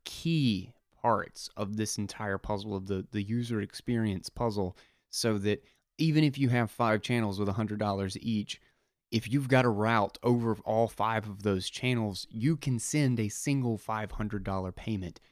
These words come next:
by breaking it up one-fifth over each channel, and that's what amps do. And I truly did not expect that we would actually get it this year. I thought this was gonna be a twenty twenty thing,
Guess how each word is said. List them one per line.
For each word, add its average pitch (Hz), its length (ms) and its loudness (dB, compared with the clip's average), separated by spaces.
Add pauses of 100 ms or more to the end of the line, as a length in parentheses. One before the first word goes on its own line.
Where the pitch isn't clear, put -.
(340)
by 107 240 0
breaking 110 640 2
it 113 100 0
up 101 300 0 (580)
one-fifth 117 800 2
over 110 320 -2
each - 380 -6
channel, 110 460 -4
and 107 180 -2
that's 117 320 -6
what 113 240 -2
amps - 420 -10
do. - 180 -8 (1500)
And 117 80 -4
I 113 120 2
truly 175 580 0
did 120 180 2
not 113 400 2
expect - 600 -4
that 110 120 -4
we 107 100 0
would 104 120 0
actually 104 400 -2
get 98 300 2
it 117 200 0
this 107 340 -2
year. 104 360 -4
I 95 160 -6
thought 117 240 0
this 113 200 -2
was 110 120 -6
gonna 117 120 4
be 107 120 4
a 101 40 4
twenty 113 300 0
twenty 113 300 0
thing, 107 420 0